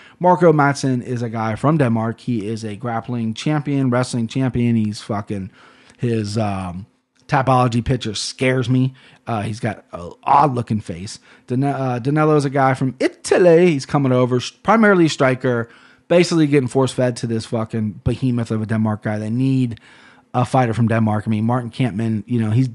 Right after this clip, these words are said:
he's done. He's, he's hanging him up. They need, they need some Denmark talent. Marco Matson, I've heard a little bit about him before. I've seen some highlights of him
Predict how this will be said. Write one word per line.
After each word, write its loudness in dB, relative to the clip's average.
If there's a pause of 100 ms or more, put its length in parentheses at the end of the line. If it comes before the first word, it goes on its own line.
he's 0
done. -8
He's, -4
he's -6
hanging -8
him -14
up. -18
They -6
need, 2
they 0
need 2
some 0
Denmark -2
talent. -8 (340)
Marco 4
Matson, 4
I've -4
heard -2
a 0
little 4
bit 2
about 0
him -2
before. -2
I've -8
seen -4
some -6
highlights -6
of -8
him -6